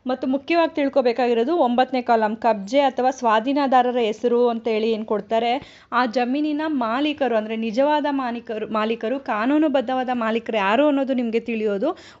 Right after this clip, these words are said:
ಒಂಬತ್ತನೇ ಕಾಲಮಲ್ಲಿ ಮಾತ್ರ. ಇದರಲ್ಲಿ ನೀವು ಆ, ಆ ಒಂದು ವ್ಯಕ್ತಿಗಳನ್ನ ತಿಳ್ಕೊಬೋದಾಗಿರುತ್ತೆ. ಅವರ,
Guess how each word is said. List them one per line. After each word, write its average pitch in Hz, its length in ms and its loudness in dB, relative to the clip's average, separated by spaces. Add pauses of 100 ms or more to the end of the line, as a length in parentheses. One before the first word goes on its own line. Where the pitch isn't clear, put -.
ಒಂಬತ್ತನೇ 269 420 0
ಕಾಲಮಲ್ಲಿ 226 500 0
ಮಾತ್ರ. 185 320 -4 (440)
ಇದರಲ್ಲಿ 285 320 0
ನೀವು 277 180 2
ಆ, 311 140 2 (180)
ಆ 220 140 -2
ಒಂದು 247 260 -2
ವ್ಯಕ್ತಿಗಳನ್ನ 254 600 -2
ತಿಳ್ಕೊಬೋದಾಗಿರುತ್ತೆ. 233 880 0
ಅವರ, 254 240 4